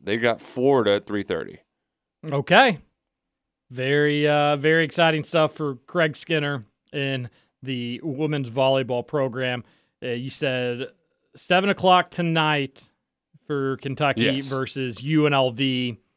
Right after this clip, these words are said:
Speaker 2: U N L V had beaten Illinois State in four sets, so that means Kentucky's gonna sweep.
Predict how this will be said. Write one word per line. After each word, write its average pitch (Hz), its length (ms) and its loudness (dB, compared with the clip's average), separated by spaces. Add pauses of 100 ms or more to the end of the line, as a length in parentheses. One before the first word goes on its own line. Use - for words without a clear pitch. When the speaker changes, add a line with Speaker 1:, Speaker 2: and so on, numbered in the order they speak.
(680)
Speaker 2:
U 135 140 -6
N 127 60 -4
L 120 120 -2
V 117 320 -6
had 107 200 -10
beaten 113 460 -8
Illinois 117 400 -8
State 113 580 -8 (380)
in 147 320 2
four 196 320 6
sets, 120 400 -2
so 131 480 -2 (300)
that 147 100 -6
means 127 160 -8
Kentucky's 110 420 -10
gonna 104 140 -14
sweep. - 340 -20